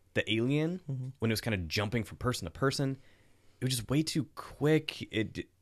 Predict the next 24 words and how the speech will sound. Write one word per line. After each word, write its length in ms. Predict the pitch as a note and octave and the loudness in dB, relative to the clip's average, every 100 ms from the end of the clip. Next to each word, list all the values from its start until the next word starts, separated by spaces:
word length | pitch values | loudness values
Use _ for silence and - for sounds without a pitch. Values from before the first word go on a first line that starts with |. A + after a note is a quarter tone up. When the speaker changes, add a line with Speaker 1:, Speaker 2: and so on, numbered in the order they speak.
| _ - | _ -20
Speaker 1:
it, 260 | - G#2+ G2 | -8 -4 2
there 100 | A#2+ | 2
was 100 | A#2+ | 2
some 120 | G#2 - _ | -2 -4 _
clipping, 580 | - - C3+ C3+ C3+ C3+ | -14 -2 0 4 4 4
maybe, 300 | C3 C3+ C3 | 4 4 2
like, 160 | F#2+ F2+ | 2 0
Speaker 2:
Mm. 80 | C3 A#2 - - | -6 -10 -16 -6
Speaker 1:
it 40 | D#3 | -2
just 120 | F3 | 0
looked 140 | D3+ C#3 | 0 2
a 40 | |
little 160 | B2 G#2 | 4 4
bit 40 | |
off. 240 | C2+ - - - - | 0 -4 -14 -10 0
Um, 460 | G2+ F#2+ F2+ F2+ - - _ _ _ _ _ _ _ _ - | 4 4 4 0 -6 -16 _ _ _ _ _ _ _ _ 2
people 240 | D3 C#3 | 4 6
are 40 | A2+ | 6
dumb. 420 | F2+ G#2 F#2 E2 - _ _ _ _ - | 6 4 4 0 -8 _ _ _ _ -16
People 300 | - D#3 D3 | 0 2 4
in 180 | C3 B2 | 4 4
space 540 | A#2+ - G2+ G2 G2 - _ - - _ | 4 4 6 6 2 -4 _ -20 -20 _
are 100 | G#2+ | 2
dumb, 460 | G2+ F#2 G#2+ F2+ G2+ | 4 8 8 8 4